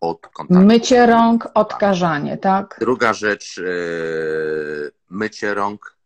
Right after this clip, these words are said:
Speaker 1: i odkażanie zgodnie, że tak powiem, zalecena-, zaleconymi
Speaker 2: <laughs>
Speaker 1: procedurami. Jak
Speaker 2: Stoi u
Speaker 1: najbardziej.
Speaker 2: mnie w kilku miejscach, e,
Speaker 1: Niektórzy,
Speaker 2: odkażacz.
Speaker 1: niektórzy rekomendują odkażanie również ośrodka, od środka, ale tego w zaleceniach nie znalazłem.
Speaker 2: <laughs>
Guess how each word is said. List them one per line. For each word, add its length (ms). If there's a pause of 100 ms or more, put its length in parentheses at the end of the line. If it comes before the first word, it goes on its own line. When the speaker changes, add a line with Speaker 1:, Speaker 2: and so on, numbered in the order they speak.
(100)
Speaker 1:
i 160
odkażanie 880 (100)
zgodnie, 600
że 140
tak 160
powiem, 320
zalecena-, 680
zaleconymi 960 (100)
Speaker 2:
<laughs> 80
Speaker 1:
procedurami. 680 (600)
Jak 140
Speaker 2:
Stoi 140
u 40
Speaker 1:
najbardziej. 320
Speaker 2:
mnie 160
w 140
kilku 400
miejscach, 920
e, 600
Speaker 1:
Niektórzy, 400
Speaker 2:
odkażacz. 520
Speaker 1:
niektórzy 420
rekomendują 760
odkażanie 560
również 440
ośrodka, 680
od 220
środka, 720
ale 180
tego 260
w 40
zaleceniach 580
nie 120
znalazłem. 560
Speaker 2:
<laughs> 60